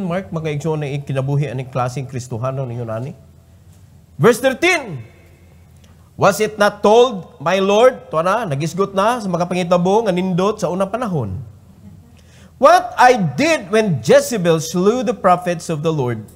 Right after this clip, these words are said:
how I hid an hundred men of the Lord's prophets by fifty in a cave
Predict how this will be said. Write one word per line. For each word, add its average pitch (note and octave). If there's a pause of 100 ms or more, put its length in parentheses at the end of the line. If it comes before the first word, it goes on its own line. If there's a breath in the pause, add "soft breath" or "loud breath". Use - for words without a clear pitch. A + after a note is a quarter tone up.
(360 soft breath)
how C#4+
I B3
hid C#4
an G#3
hundred B3
men B3
of A3+
the A3+
Lord's A3
prophets G#3
by F3+
fifty C#4+
in A#3+
a A#3
cave F#3